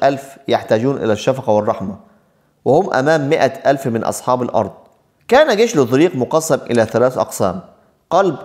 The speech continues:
وجناحين، وكان هو قائد القلب، وكان الملك أخيلة قائد الجناح الأيمن، والجناح الآخر من عامة الناس والفلاحين، وليس لهم ولاء كامل للودريق. وفي تمانية وعشرين من شهر رمضان سنة اتنين وتسعين هجرية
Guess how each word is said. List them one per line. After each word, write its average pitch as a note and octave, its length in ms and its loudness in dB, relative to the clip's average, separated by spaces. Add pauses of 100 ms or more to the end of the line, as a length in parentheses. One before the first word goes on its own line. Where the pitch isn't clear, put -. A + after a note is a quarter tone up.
(120)
وجناحين، G#2+ 640 0 (680)
وكان B3 300 2
هو A3 200 6
قائد C#3+ 340 2
القلب، A2 360 -2 (680)
وكان F3+ 320 2
الملك C#3 380 0
أخيلة C#3 380 2
قائد C3 340 0
الجناح G#2+ 320 -2
الأيمن، D3 400 0 (920)
والجناح G#3 420 2
الآخر E3+ 540 0
من A#2+ 140 0
عامة C#3+ 320 0
الناس A#2+ 280 2
والفلاحين، G#2+ 680 -2
وليس G#3 380 2
لهم D3+ 340 2
ولاء B2 320 4
كامل C3 420 0
للودريق. G#2+ 540 -2 (420)
وفي B3+ 280 2
تمانية A3+ 420 2
وعشرين C3 460 0
من G#2+ 100 -2
شهر C3 220 0
رمضان G2 480 0 (420)
سنة G3 320 0 (120)
اتنين C3 320 -2
وتسعين A2 320 -2
هجرية G#2 380 -2